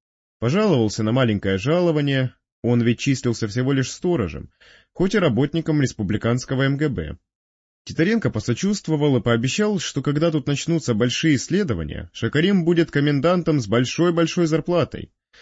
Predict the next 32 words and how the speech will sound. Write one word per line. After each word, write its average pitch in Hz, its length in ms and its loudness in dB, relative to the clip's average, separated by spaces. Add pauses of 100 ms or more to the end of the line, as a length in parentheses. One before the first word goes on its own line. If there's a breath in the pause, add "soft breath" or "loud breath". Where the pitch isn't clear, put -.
(440 loud breath)
Это 170 340 2
окончательно 131 840 0
нивелировало 101 760 0
Шакариму 101 480 -2
подозрительность, 156 880 -2 (340 soft breath)
и 131 60 -2
он 214 240 2
даже 190 220 2
не 180 80 2
обратил 170 360 0
внимания 175 520 0
на 101 140 0
осторожные 127 500 0
вопросы 107 420 -2
профессора, - 720 -6 (500)
как 196 160 0
должны 117 340 2
выглядеть 104 440 0
документы, 147 640 0
способные 139 520 -2
убедить 135 360 0
Шакарима 135 560 0
и 110 180 -4
местные 120 400 2
власти 143 400 0
в - 100 -8
том, 123 200 0
что 110 140 -8
профессор 113 460 -4
действительно 104 580 -4
не 95 120 -2
шпион, 175 440 -2